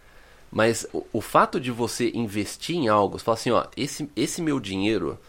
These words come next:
eu tô investindo no Plano Canadá." Entendeu? É um esforço. Você vai colocar mais esforço. Você vai se comprometer mais com isso.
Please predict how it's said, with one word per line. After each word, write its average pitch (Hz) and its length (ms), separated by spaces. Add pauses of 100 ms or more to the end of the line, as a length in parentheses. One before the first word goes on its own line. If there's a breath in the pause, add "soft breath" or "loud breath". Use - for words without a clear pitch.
(260 soft breath)
eu 104 120
tô 117 120
investindo 110 500
no 113 240
Plano 101 400
Canadá." - 580 (920 soft breath)
Entendeu? - 240 (140)
É - 100
um 117 140
esforço. 95 640 (140)
Você 95 360
vai 139 140
colocar 104 340
mais 87 200
esforço. - 540 (220 soft breath)
Você 92 280
vai 147 140
se 139 140
comprometer 95 720
mais 69 380
com - 160
isso. - 300